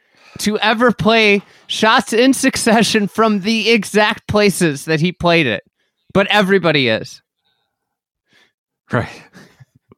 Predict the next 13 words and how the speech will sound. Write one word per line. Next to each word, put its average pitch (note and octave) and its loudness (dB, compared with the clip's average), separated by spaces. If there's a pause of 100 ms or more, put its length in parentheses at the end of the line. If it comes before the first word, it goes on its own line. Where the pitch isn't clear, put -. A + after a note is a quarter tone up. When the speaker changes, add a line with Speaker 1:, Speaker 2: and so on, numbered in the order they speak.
(600)
Speaker 1:
And F3+ -2
I F#3+ 2
think A#3 -2
that's B3+ -2
the - -4
Speaker 2:
Right. - 0
Speaker 1:
cool C4 4
thing A#3+ 0
about G3+ -2
golf F3 2
is E3 0
that, F3+ 0
like, E3+ -2